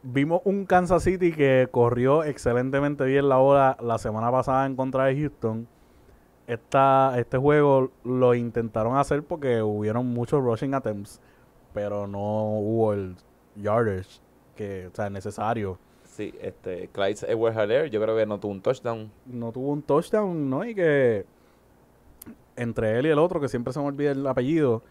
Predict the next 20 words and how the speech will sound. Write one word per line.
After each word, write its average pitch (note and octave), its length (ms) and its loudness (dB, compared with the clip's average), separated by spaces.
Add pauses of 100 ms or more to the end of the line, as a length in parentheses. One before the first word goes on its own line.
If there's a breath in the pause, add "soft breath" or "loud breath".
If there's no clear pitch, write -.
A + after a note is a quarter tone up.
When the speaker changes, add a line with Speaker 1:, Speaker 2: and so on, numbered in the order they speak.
(120)
Speaker 2:
Eh, F#2 300 -6
Darwin F#2+ 240 -2
Thompson. A2 420 -6 (160)
Speaker 1:
Ese A2+ 240 -8
mismo. F#2 480 -8
Pues A2+ 440 -2 (220)
no, A#2 1000 0 (100)
no A2 180 -8
tuvieron C3 840 -2
más B2 180 -4
de C#3 100 -4
cincuenta C3 460 -2
yardas C3 280 0
cada C3+ 240 0
uno, D3 300 -2
creo. A#2+ 380 -2 (300)
No G#2 140 -6
Speaker 2:
Sí, A2+ 40 -2
Speaker 1:
sé, C3+ 120 2
Speaker 2:
este, - 60 -2